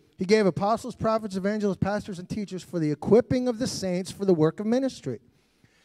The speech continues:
So my ministry, not that I don't, not that I don't witness or share my faith, but my ministry is to equip you for ministry,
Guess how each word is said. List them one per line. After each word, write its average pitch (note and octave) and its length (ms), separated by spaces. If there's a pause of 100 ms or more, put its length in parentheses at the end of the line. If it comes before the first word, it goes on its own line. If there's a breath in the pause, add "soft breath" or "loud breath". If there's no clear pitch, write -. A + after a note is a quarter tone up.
(260)
So F#3+ 140
my A3 140
ministry, A3 680 (140)
not B3 220
that C4 120
I C4 140
don't, A#3 240 (160 soft breath)
not A3+ 220
that A#3 100
I A#3+ 100
don't A3+ 180
witness A#3 420
or G3 40
share A3+ 240
my G#3 180
faith, C4+ 320
but G3+ 120
my A#3 180
ministry G#3+ 640
is F#3+ 160
to G#3+ 160
equip F#3 420
you B3 280
for A3 160
ministry, A3+ 680